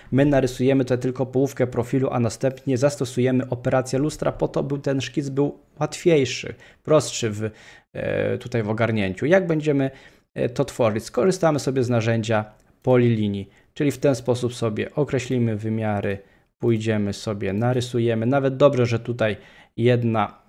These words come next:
e, jeden fragment nam się troszeczkę skrzywił, domkniemy sobie szkic, tu się drugi skrzywił i będziemy teraz prostować.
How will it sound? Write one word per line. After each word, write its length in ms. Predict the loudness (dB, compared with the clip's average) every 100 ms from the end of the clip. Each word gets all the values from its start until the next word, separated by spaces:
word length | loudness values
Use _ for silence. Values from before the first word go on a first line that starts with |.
| -6
e, 640 | -2 -2 -2 -4 -6 -6 -6 -6
jeden 340 | -2 0 2 0
fragment 480 | 0 0 0 0
nam 200 | 0 0
się 120 | -2 -4
troszeczkę 580 | -6 -4 -6 -6 -8
skrzywił, 680 | -10 -10 -6 0 2 2 2
domkniemy 540 | 2 0 0 -2 0
sobie 280 | -2 -4 -6
szkic, 280 | -6 -6 -6
tu 80 | -6
się 140 | -6
drugi 280 | -4 -4 -4
skrzywił 580 | -6 -10 -4 0 0 -2 -8 -20 -4
i 80 | 2
będziemy 420 | 2 4 2 2
teraz 220 | -2 -4
prostować. 640 | -6 -8 0 0 0 -6